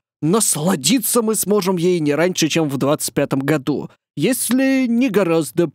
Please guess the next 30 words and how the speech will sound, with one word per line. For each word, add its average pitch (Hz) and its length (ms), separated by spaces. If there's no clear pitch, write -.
позже. 135 600
Ребят, 185 560
реально, 156 720
забейте 175 600
Готика 165 360
на 143 140
два, 123 360
потому 175 300
что 180 180
вы 185 260
навряд 180 460
ли 135 100
сможете 139 440
нормально 147 460
поиграть 139 440
во 139 120
вторые 147 320
ксенонавты, 254 880
они 180 320
там 180 220
критичные 170 560
баги 208 400
исправляют 151 500
годами. 143 560
И - 80
если 202 340
вы 151 120
не 147 100
хотите 160 360
заработать 147 640